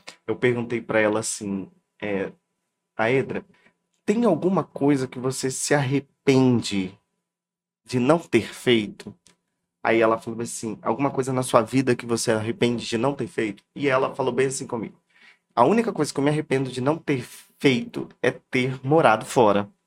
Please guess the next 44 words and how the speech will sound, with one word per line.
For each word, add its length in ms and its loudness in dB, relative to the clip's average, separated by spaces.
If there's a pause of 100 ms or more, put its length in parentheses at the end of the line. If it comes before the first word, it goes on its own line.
(580)
Né? 80 -4
Nesse 260 0
sentido 440 0
de 140 -6
quem 480 2
fica, 580 2
né? 320 2 (300)
É 80 6
não 200 6
ter 300 4
morado 400 6
fora. 380 6
Eu 60 2
falei, 200 -4
"Mas 160 -2
por 360 -4
quê?" 220 6
Ela... 460 4
Aí 240 4
ela 260 2
me 300 4
apresentou, 480 2
ela 80 0
falou 160 -6
assim, 160 -4
Na 60 -2
verdade, 360 4 (560)
é... 460 6 (160)
primeiro 380 2
que 100 2
eu 80 6
vim 180 2
de 120 0
uma 120 6
família 360 2
sem 200 2
condições 540 0
financeiras, 720 -2 (180)
né? 140 2
Então 300 2
eu 40 2
não 140 2
tinha 300 0
condições 720 -2